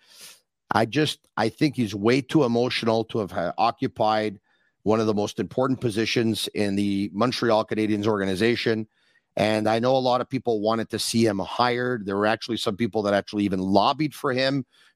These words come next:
during some press conferences and stuff like that, brought up his name, wrote articles about him. I don't think it would have worked out with him and the Canadiens. Having said that,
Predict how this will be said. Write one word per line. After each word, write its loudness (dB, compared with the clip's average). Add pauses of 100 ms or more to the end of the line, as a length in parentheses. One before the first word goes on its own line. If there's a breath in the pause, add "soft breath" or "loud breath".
during 2
some 0
press -2
conferences -4
and -2
stuff -2
like -2
that, 0
brought 0
up -6
his -8
name, -2
wrote 2
articles 2
about 2
him. -4 (640 soft breath)
I 6
don't -4
think -6
it -4
would 2
have 0
worked -2
out 2
with -2
him 0
and 0
the -2
Canadiens. -4
Having 0
said 0
that, 2